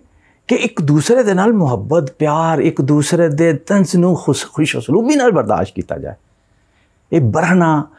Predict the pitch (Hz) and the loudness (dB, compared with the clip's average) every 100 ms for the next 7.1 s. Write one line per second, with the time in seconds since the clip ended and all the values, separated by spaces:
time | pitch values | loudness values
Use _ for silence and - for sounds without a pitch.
0 | _ 165 160 180 160 139 113 113 131 147 | _ -4 -2 0 2 2 0 0 0 0
1 | 139 127 127 123 147 160 - 226 202 127 | -2 -4 -4 -2 0 -2 0 2 2 4
2 | 220 262 208 - 180 160 151 135 113 151 | 2 2 2 2 2 2 2 2 2 0
3 | 214 _ - - 131 - 180 123 110 117 | -2 _ -14 -6 -4 -2 -2 -2 -2 -2
4 | - 160 - 113 113 196 _ _ _ _ | -2 -2 -2 -2 -2 -4 _ _ _ _
5 | - 131 127 - 143 98 143 202 175 170 | -8 -4 -4 0 0 2 2 2 0 -4
6 | _ _ _ _ _ _ _ _ - 123 | _ _ _ _ _ _ _ _ -6 -4
7 | 139 | -2